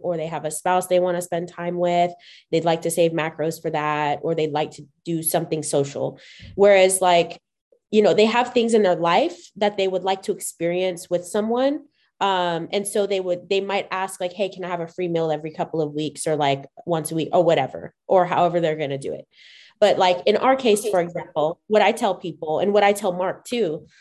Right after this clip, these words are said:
is I don't really need free meals, because if I'm gonna go out and stuff, I might have one. But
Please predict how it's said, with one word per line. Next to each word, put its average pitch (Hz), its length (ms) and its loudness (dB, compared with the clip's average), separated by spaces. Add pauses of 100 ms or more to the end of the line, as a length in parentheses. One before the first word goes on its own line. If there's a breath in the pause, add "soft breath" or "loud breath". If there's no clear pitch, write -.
(280 loud breath)
is 220 160 2 (140)
I 247 140 -4
don't 294 360 -2
really 226 360 0
need 196 420 -8
free 269 240 -6
meals, 311 560 -4
because 202 720 2 (320)
if 254 120 4
I'm 240 220 2
gonna 254 220 2
go 240 260 0
out 185 340 -2
and 240 140 -6
stuff, 247 280 -4 (120)
I 202 120 -2
might 185 260 -4
have 165 280 -6
one. 247 380 -4 (220)
But 202 240 0